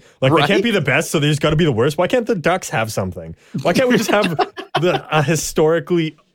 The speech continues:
Speaker 1: abysmal power play? Is that too much to ask?
Speaker 2: I mean, I, I would rather not be known for that, <laughs> but, like,
Speaker 1: Yeah, but, like, does it have, does it have to be Vegas that takes that from us? Like, come on.
Speaker 2: Yeah.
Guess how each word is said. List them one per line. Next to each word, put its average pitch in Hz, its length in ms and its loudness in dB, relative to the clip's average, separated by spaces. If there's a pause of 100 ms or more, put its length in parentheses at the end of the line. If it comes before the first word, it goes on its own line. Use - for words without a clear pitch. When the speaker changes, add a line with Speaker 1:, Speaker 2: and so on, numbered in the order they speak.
(380)
Speaker 1:
abysmal 120 640 0
power 101 360 -6
play? - 260 -20 (260)
Is 123 60 -8
that 175 140 2
too 214 80 2
much 196 160 0
to 135 120 -2
ask? 131 320 -2 (1300)
Speaker 2:
I 139 80 -4
mean, 147 140 2
I, 160 220 2 (100)
I 139 100 -2
would 147 120 -2
rather 151 240 0
not 104 340 -8
be 117 100 -8
known 135 280 -2
for 147 140 -6
that, 151 320 -2
<laughs> - 20 -16
but, - 160 -4 (220)
like, - 440 -6
Speaker 1:
Yeah, 269 460 -2
but, 196 100 0
like, 226 240 -2 (460)
does 170 180 -6
it 196 60 -2
have, 170 320 -2 (120)
does 165 140 -12
it 151 60 -4
have 185 120 0
to - 40 -20
be 196 100 0
Vegas 101 480 -4
that 113 140 -6
takes 117 220 -4
that 110 220 -4
from 113 200 -4
us? 113 160 -4
Like, - 100 -18
come 110 200 -12
on. 76 180 -20 (260)
Speaker 2:
Yeah. 107 460 -2